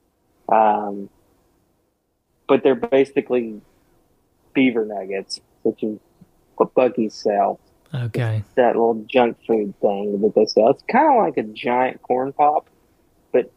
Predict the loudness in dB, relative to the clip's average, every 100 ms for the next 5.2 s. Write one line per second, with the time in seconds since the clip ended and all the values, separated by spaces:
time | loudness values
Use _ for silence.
0 | _ _ _ _ _ _ -6 -2 0 -2
1 | -2 0 2 2 0 0 2 2 2 0
2 | -2 -4 -6 -4 2 2 2 -2 -2 -4
3 | -10 _ _ _ _ _ -6 -4 0 0
4 | 0 -2 0 0 0 0 2 0 0 0
5 | -2